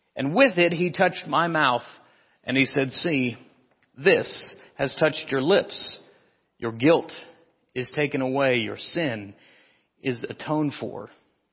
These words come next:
Then I heard the voice of the Lord saying, "Whom shall I send?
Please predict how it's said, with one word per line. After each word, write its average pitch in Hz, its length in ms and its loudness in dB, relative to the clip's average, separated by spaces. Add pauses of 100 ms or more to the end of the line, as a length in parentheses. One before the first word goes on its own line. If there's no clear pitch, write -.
(760)
Then 175 120 4
I 226 120 8
heard 220 160 6
the 180 60 2
voice 196 240 4
of 190 100 -2
the 180 60 0
Lord 151 300 4
saying, 139 420 2 (160)
"Whom 165 200 2
shall 120 220 -2
I 117 100 4
send? 127 480 -2